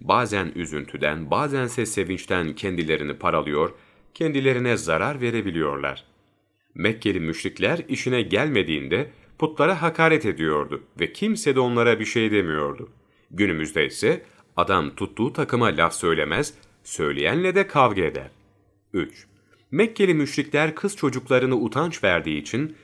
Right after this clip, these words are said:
veya açlık korkusundan dolayı öldürüyorlardı. Ama adamlar çocuğun doğmasını bekliyor, kız olduğu belli olduktan sonra öldürüyorlardı. Günümüz müşrikleri ise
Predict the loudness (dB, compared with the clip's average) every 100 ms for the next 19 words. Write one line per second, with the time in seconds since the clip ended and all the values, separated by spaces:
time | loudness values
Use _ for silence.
0 | _ 2 4 6 4 2 0 -4 -2 2
1 | 2 2 0 0 2 0 0 2 4 4
2 | 2 0 2 2 2 0 -4 -6 -14 -16
3 | _ _ _ 0 2 4 2 0 0 -2
4 | -6 _ _ _ _ -2 0 2 0 2
5 | 2 2 0 -2 -2 -2 0 2 2 2
6 | -4 _ -4 -2 4 4 6 2 2 0
7 | 2 2 2 0 0 0 2 2 -2 0
8 | 0 0 -2 -2 -4 -4 -4 -6 -10 -18
9 | _ _ _ _ -6 -2 0 0 0 0
10 | -2 0 -2 -2 -2 0 -2 -4 -4 -4